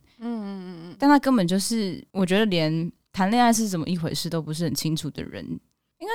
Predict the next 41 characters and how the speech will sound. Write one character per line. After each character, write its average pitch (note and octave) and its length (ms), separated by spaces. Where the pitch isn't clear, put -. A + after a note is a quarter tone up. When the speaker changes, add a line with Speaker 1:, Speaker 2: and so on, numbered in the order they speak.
Speaker 1:
就 G4 80
出 E4+ 200
于 - 20
好 B3 180
奇 E3+ 200
心 D#3+ 280
吧。 - 140
Speaker 2:
绝 A3 140
对 D4 120
是 D4 140
出 B3 180
于 G#3+ 60
好 G3+ 220
奇 E3 180
心 E3 240
啊， D#3 80
Speaker 1:
嗯。 - 20
Speaker 2:
但 G3+ 120
是 G#3+ 80
我 E3+ 100
觉 D3+ 140
得 E3 60
很 C#3 140
荒 C#3+ 180
谬 C#3 260
啊， - 120
想 F3 240
起 F#3+ 120
来 C#3+ 100
提 D3+ 240
出 F3 160
这 F3 60
个 E3+ 100
要 D3+ 180
求， D3+ 220
我 B2+ 80
觉 C3+ 80
得 C#3 80
很 C3 80
荒 - 260
谬。 - 240